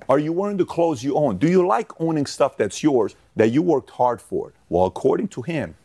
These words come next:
you ain't gonna own none of that stuff, but you're still gonna be very happy. Number two is another book that he wrote. He called it The Fourth Industrial Revolution. In this book, he describes the convergence of digital, biological, and physical innovations.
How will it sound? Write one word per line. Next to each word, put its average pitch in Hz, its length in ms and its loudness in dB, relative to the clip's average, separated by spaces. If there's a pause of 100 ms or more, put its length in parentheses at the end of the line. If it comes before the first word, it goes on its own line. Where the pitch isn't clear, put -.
you 127 120 4
ain't 160 80 4
gonna 113 180 0
own 110 100 -4
none 127 160 -2
of 95 120 -6
that 85 120 -10
stuff, - 300 -6 (120)
but - 100 -20
you're - 80 -20
still - 240 0
gonna 98 180 -4
be 95 100 -6
very 98 260 -6
happy. - 340 -20 (200)
Number 147 240 2
two 240 300 -2 (220)
is 113 120 4
another 160 280 2
book 120 180 -10
that 101 140 -2
he 101 100 -6
wrote. 95 240 0
He 120 100 -6
called 104 300 0
it 123 80 -4
The 120 80 0
Fourth 95 500 -2
Industrial 101 800 0 (100)
Revolution. 143 720 -2 (240)
In 156 140 4
this 233 180 0
book, - 200 -4
he 156 80 0
describes 143 500 0
the 131 60 -14
convergence 120 720 0
of 92 200 -2
digital, 202 440 0
biological, 156 1080 -2
and 120 160 -2
physical 165 500 0
innovations. 143 640 0